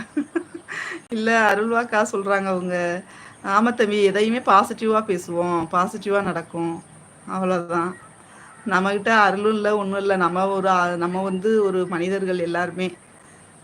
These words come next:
நம்ம அருள் சொல்லியெல்லாம் இங்க நடக்குமான்றது தெரியல.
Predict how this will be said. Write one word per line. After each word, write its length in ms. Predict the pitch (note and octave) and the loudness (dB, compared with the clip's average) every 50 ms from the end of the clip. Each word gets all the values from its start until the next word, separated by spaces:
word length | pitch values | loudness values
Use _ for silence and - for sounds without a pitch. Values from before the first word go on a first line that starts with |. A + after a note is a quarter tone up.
| - - - - - - | -20 -20 -20 -20 -14 -8
நம்ம 240 | G3 F#3+ F3+ F#3 G3 | -6 -4 0 2 4
அருள் 320 | F#3+ F#3 F#3 F#3 G3+ G#3+ G#3 - | 4 4 4 4 2 0 0 -2
சொல்லியெல்லாம் 380 | A#3 G3+ G3 G3 G3 G#3 G#3+ | 0 0 2 2 2 2 2
இங்க 180 | G#3 G#3 G3+ G3+ | 2 2 0 -2
நடக்குமான்றது 800 | F#3+ F3+ F3 F#3 F3+ G#3+ G3+ G3 G3 G3 G3+ F#3+ G3 F#3+ F#3+ F#3 | -2 -2 -2 -2 -4 -2 -2 0 0 0 -2 -2 -2 -2 -2 -2
தெரியல. 440 | F#3 F#3+ F3 F3+ F3+ F3+ F3+ F3+ | -2 -2 -2 0 0 0 0 -2